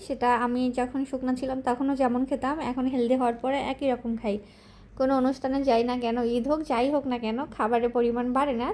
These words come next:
তবে শরীর কিন্তু বেড়ে যাচ্ছে। আর আমার হাজব্যান্ডের কথা যদি বলি, চায়ের পাতিল আসলে ওর হাত থেকে জিনিসপত্র অনেক বেশি পড়ে যায়, মানে অনেক শব্দ করে।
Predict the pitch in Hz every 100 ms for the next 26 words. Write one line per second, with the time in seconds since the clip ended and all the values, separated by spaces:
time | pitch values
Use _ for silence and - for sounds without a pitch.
0 | - 240 262 262 233 240 233 240 240 269
1 | 320 302 220 - 262 330 - - - -
2 | 269 262 294 294 285 294 294 330 302 330
3 | 320 277 254 247 277 415 370 254 240 240
4 | 233 254 247 247 269 247 254 285 277 -
5 | 330 262 254 262 269 269 233 226 226 247
6 | 226 269 254 220 226 330 247 226 226 254
7 | - 226 220 233 233 208 233